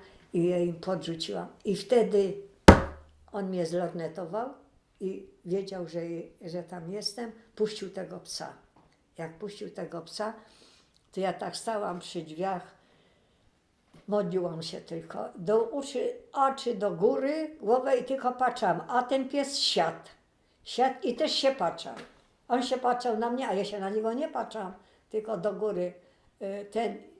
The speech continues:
no i modliłam się. Może, żeby tylko, a ci więźniowie już wykopali taki kawałek dziury, no i patyki, wszystko, że go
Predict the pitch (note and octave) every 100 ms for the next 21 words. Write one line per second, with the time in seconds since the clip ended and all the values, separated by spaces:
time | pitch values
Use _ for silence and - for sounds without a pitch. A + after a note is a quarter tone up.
0 | - A3 A3+ A3 G3 D#3+ E3+ D#3 E3 -
1 | F#3+ - - - - _ _ - F#3+ F3
2 | F#3 - F3+ G3 - G3+ - - F#3+ G3+
3 | - - D4 D#4+ D#4 G#3+ A3+ F#3+ A3 B3
4 | C4 C4+ A3 D#4 B3 B3 C4+ C4+ C4+ C4+
5 | A#3+ G3 F3+ - _ G3+ G3+ G#3+ - G#3
6 | B3+ G#3+ D#3+ D#3+ - _ _ - D3+ G3+
7 | G3 A3 D#4 - - - - _ G3 G#3
8 | E3 G#3+ F#3+ D4 - A#3 - A#3+ - A#3+
9 | G3 F3 G3 G3+